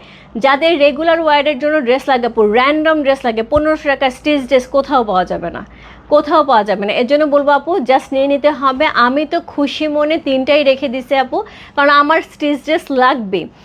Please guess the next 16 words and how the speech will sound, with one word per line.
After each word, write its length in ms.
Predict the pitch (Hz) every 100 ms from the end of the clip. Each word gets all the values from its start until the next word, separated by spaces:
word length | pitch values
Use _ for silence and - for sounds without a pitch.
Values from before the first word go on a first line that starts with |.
| - -
আমি 220 | 262 320
খুশি 320 | - 330 330
মনে 220 | 320 330
তিনটা 280 | 330 302 302
রেখে 240 | 311 302 294
দিছি। 300 | 311 370 339
আমার 340 | - 247 294 311 - -
কাজিনরা 580 | 262 262 294 294 320 403 - -
just 200 | 247 254
আমি 140 | 311 349
ফোন 260 | 320 302
করে 180 | - 339
বলছি, 300 | 285 311 359
"লাইভে 460 | 320 240 247 269 302
দেখ, 260 | 254 294 311 _
তিনটার 320 | 349 330 339